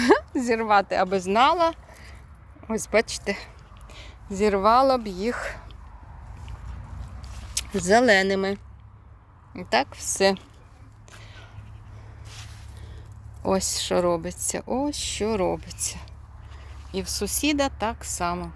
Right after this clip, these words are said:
Може, це воно від сусіда сюди і перекинулось, бо в мене не було, я вам кажу так, розказувала, що так у мене класно.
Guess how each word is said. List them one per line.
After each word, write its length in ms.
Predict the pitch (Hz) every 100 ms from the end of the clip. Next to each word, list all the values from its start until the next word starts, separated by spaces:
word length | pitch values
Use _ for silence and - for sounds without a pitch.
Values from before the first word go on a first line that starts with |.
| - - - -
Може, 280 | 202 220 226
це 180 | -
воно 340 | 208 202 196 196
від 160 | 185
сусіда 500 | - 180 - 214 208 208 - - - -
сюди 320 | - 180 214
і 60 | 208
перекинулось, 800 | 202 190 185 180 170 170 170 165
бо 140 | 180
в 40 |
мене 260 | 185 190 185
не 120 | 175
було, 380 | 170 165 190 269
я 120 | 233
вам 180 | 190 180
кажу 340 | - 180 180 175
так, 120 | 175 - - - - - - -
розказувала, 760 | 175 180 - 190 185 175 170
що 140 | 175 -
так 140 | 175 -
у 40 | 175
мене 200 | 175 170
класно. 720 | - 180 226 359 370 - 262